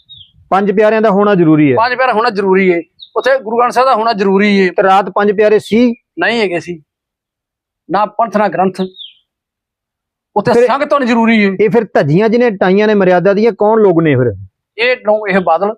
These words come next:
Speaker 1: ਹੂੰ।
Speaker 2: ਬਾਦਲ। ਤੁਹਾਨੂੰ ਮੈਂ ਕੀ ਕਿਹਾ ਵੀ ਇਹਨਾਂ ਦੀ ਜੜ ਪੱਟਣੀ ਸੀ, ਜੜ ਪੱਟੀ ਗਿਆ। ਇਸ ਤੋਂ ਪਿੱਛੇ
Speaker 1: ਬਾਦਲ ਹੈ ਜਾਂ ਐਸ ਜੀ ਪੀ ਸੀ ਹੈ?
Speaker 2: ਨਹੀਂ, ਮੇਨ ਮੁੱਢ ਜੜ ਹੈ, ਬਾਦਲ ਹੈ।
Speaker 1: ਅੱਛਾ।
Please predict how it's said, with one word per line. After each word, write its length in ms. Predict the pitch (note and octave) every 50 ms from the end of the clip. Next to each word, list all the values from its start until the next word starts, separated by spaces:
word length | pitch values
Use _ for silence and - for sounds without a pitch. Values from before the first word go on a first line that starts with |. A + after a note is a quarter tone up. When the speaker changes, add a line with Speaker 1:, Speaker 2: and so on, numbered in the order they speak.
| _ _ _ _ _ _ _ _ _ _ _ _ _ _ - E3+
Speaker 1:
ਹੂੰ। 240 | F#3+ G#3+ A#3+ B3+ D4+ _ -
Speaker 2:
ਬਾਦਲ। 320 | C#3+ D3+ E3 F3+ G#3 G#3+ A3 _ _ _ _ _ _ _ _ _ _ _ _ _ _ _ _ _ _ _ _ _ _
ਤੁਹਾਨੂੰ 220 | - F3 F3+ G3
ਮੈਂ 80 | G#3+ A3
ਕੀ 120 | G#3+ G#3+
ਕਿਹਾ 220 | G3 A3 G#3+ A3 A#3+
ਵੀ 140 | B3 C4+ B3 - G#3+
ਇਹਨਾਂ 260 | A3 A#3 A#3+ A#3+ A#3
ਦੀ 120 | A#3 A#3 G#3+
ਜੜ 340 | E3 C3 E3+ G3 A#3+ B3
ਪੱਟਣੀ 420 | - - - A3 - - G#3 A3 G3
ਸੀ, 160 | G#3 A3+ A3+
ਜੜ 240 | F#3+ F#3+ G3+ - A3
ਪੱਟੀ 400 | - - F3+ - - G#3 A3+ G#3
ਗਿਆ। 100 | A3+ A3
ਇਸ 80 | G#3 G#3+
ਤੋਂ 80 | A#3 A3+
ਪਿੱਛੇ 420 | G#3 A3 G#3+ - G#3+ G#3+ G#3+ G3+ G3+ _ _ _ _ _ -
Speaker 1:
ਬਾਦਲ 420 | C#3+ C3+ D#3 D#3+ E3 E3+ F#3 G#3 G#3
ਹੈ 100 | A3 A3+
ਜਾਂ 160 | A3+ B3 A#3+
ਐਸ 180 | G3+ G3+ F3+ D#3
ਜੀ 120 | F#3 G#3+
ਪੀ 140 | F3+ G3 F#3
ਸੀ 220 | - - F3 D3+
ਹੈ? 200 | B2+ G#2 G2 G2 - _ _ _ _ -
Speaker 2:
ਨਹੀਂ, 140 | A#3+ C#4 C#4
ਮੇਨ 320 | B3+ A3 A3 A#3+ C4+ D4
ਮੁੱਢ 180 | C#4+ C#4+ B3+ A3+
ਜੜ 260 | F#3 F#3+ G#3 B3+ B3
ਹੈ, 80 | G3+ F#3 - _ D#3
ਬਾਦਲ 300 | D3+ D#3+ F3 G#3 G#3+ G3
ਹੈ। 80 | D3+ - _ _ _ _ _ _ _ -
Speaker 1:
ਅੱਛਾ। 380 | - - - F#3 F3 D3+ A2+ -